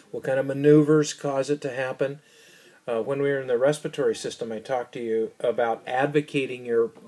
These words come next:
uh, patients who have respiratory difficulty, tendency toward aspiration of food into their lungs. In this particular case, gerd sufferers, have them lay on their left side. This will be less dramatic, less pressure on the lower esophageal sphincter. Didn't say that to you in class.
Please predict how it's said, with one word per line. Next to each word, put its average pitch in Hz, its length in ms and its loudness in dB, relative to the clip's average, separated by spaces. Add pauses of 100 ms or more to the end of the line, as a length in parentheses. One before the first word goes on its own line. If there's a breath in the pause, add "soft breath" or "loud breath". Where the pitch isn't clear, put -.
uh, 120 160 -4
patients 131 680 -8
who 120 120 -10
have 113 220 -6
respiratory 139 720 -2
difficulty, 135 580 -6
tendency 135 640 -6
toward 123 260 -2
aspiration 113 640 -6
of 104 100 -10
food 131 260 -10
into 143 180 0
their 143 180 2
lungs. 147 480 -2 (680 loud breath)
In 110 120 -6
this 147 160 -4
particular 143 540 -2
case, 123 300 -8 (320)
gerd 139 400 0
sufferers, 110 840 -4 (300 loud breath)
have 135 340 0
them 139 180 -2
lay 131 300 0
on 123 340 -8
their 113 280 2
left 117 340 -2
side. 123 640 -4
This 113 400 -6
will 117 160 2
be 110 240 -6
less 113 520 -2
dramatic, 123 360 -6
less 127 220 -4
pressure 156 400 -2
on 113 100 -6
the 107 60 -6
lower 120 300 -2
esophageal 113 600 -4
sphincter. 117 380 -8
Didn't 127 220 -14
say 131 200 -8
that 113 260 -10
to 127 80 -10
you 107 100 -6
in 104 100 -10
class. 110 360 -4